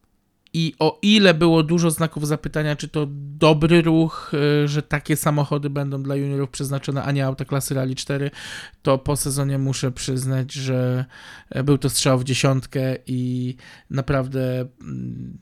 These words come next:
ju-, junior W R C i, e, klasa Rally trzy, e, to jest naprawdę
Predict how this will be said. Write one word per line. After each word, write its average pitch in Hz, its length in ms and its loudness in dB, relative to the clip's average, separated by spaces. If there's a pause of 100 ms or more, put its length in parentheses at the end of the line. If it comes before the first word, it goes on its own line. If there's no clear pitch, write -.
(140)
ju-, 160 300 2
junior 220 400 10
W 190 180 6
R 185 80 2
C 175 560 2
i, 151 520 0 (200)
e, 147 40 -6 (600)
klasa 151 380 0
Rally 143 260 -2
trzy, 143 460 -2 (380)
e, 135 120 -6
to 139 120 -2
jest 139 180 2
naprawdę 131 580 0